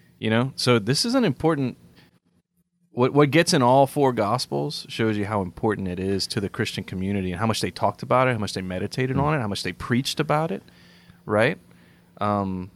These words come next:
Speaker 1: but I don't know, may-, I don't, if it's not the Feast of the Transfiguration or that's not the Gospel, how often do we even think about the Transfiguration, you know?
Speaker 2: Right, and it's so, f-, you know, it's really in a lot of ways a foreshadowing of the resurrection,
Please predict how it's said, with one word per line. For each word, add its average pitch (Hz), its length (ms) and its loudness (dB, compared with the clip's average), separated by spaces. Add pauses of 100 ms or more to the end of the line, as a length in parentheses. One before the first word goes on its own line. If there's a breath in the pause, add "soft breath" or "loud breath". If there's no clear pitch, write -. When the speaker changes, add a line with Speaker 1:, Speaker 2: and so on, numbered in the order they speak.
(240)
Speaker 1:
but 110 240 2
I 113 100 2
don't 202 120 2
know, 208 100 2
may-, 110 220 0 (360)
I 120 80 -2
don't, 135 200 0 (680)
if 143 200 -4
it's 139 160 0
not 143 260 4
the 120 120 2
Feast 151 280 0
of 135 80 -4
the 131 60 -4
Transfiguration 131 920 -4 (520 soft breath)
or 107 100 -4
that's 107 200 0
not 117 120 2
the 107 80 -6
Gospel, 104 460 -2
how 120 160 2
often 123 200 -2
do 117 80 0
we 113 40 0
even 101 180 -2
think 120 300 -4
about 90 240 -6
the - 60 -18
Transfiguration, - 800 -16
you 101 100 -10
know? 117 120 -8 (260)
Speaker 2:
Right, 104 480 4
and 104 180 0
it's 101 160 0
so, - 180 2
f-, - 280 -10 (460)
you 143 100 2
know, 110 100 4
it's 87 160 -2
really 107 320 4
in 87 100 0
a 82 80 -2
lot 92 160 2
of 92 60 4
ways 82 160 0
a 80 60 -4
foreshadowing 87 880 0
of 82 440 -4
the 82 80 -2
resurrection, 87 760 -2